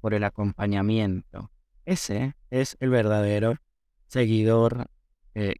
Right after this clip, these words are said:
que vale la pena tener, el que cuenta y suma. Porque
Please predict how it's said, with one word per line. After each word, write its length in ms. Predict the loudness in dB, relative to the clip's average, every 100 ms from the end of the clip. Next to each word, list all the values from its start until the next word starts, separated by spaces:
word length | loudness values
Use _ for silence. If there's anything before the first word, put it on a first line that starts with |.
| -4
que 120 | -2
vale 260 | 0 0
la 120 | 0 -2
pena 560 | -2 0 0 -2 -6 _
tener, 640 | -2 0 2 0 -2 -8 _ _ _ _ -12
el 100 | -10
que 140 | -8 -4
cuenta 400 | 0 2 2 -2
y 60 |
suma. 600 | -2 -2 0 2 -2 -6 _ _ _ _ _ _
Porque 640 | -2 -2 -2 -4 -2 -4